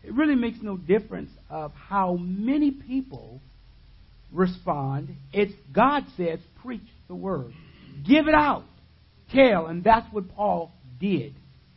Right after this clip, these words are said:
He calls every Christian to be faithful to the message. We have a responsibility to be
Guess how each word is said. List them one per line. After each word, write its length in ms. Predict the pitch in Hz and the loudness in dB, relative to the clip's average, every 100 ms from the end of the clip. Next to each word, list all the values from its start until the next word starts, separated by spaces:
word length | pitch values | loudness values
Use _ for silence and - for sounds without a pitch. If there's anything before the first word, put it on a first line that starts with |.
| - _ _ _ _ _ - | -20 _ _ _ _ _ 6
He 180 | 269 | 8
calls 320 | - 277 262 262 | 8 6 6 6
every 280 | 262 262 | 6 6
Christian 600 | 262 - 277 269 - 190 185 | 0 -4 -6 -6 -6 -6 -4
to 40 | |
be 220 | 190 185 - | -6 -8 -4
faithful 640 | 262 269 254 - 160 147 160 - _ | 0 0 -2 -6 -10 -10 -14 -20 _
to 80 | 226 | -4
the 100 | 208 | -2
message. 420 | 208 220 208 - - - _ _ _ - - _ _ - | 0 -2 -6 -14 -20 -20 _ _ _ -20 -20 _ _ 4
We 180 | 302 | 8
have 160 | 294 262 | 8 6
a 40 | |
responsibility 1080 | 254 233 - 254 240 254 202 240 247 202 175 | 2 0 0 0 0 -4 -4 2 2 0 -6
to 100 | 180 | -8
be 220 | 185 185 | -6 -8